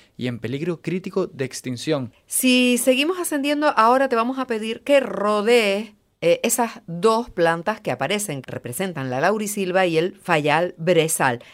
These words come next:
Speaker 2: Fundamentalmente, este piso lo vamos a poder encontrar en las caras norte de las islas, no en la zona sur, que es donde se encuentra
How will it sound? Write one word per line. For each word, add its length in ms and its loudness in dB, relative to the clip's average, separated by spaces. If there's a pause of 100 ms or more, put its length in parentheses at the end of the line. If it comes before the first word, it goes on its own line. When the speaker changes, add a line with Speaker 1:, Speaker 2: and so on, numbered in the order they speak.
(100)
Speaker 2:
Fundamentalmente, 880 -2
este 300 -4
piso 420 -6
lo 100 -4
vamos 260 -4
a 80 -14
poder 280 0
encontrar 540 -10 (260)
en 260 -8
las 240 -4
caras 460 0
norte 480 -4
de 80 -8
las 200 -8
islas, 360 -10
no 180 -6
en 160 -8
la 220 -2
zona 260 -6
sur, 160 -10
que 100 -4
es 40 -4
donde 300 -2 (200)
se 140 -10
encuentra 420 -6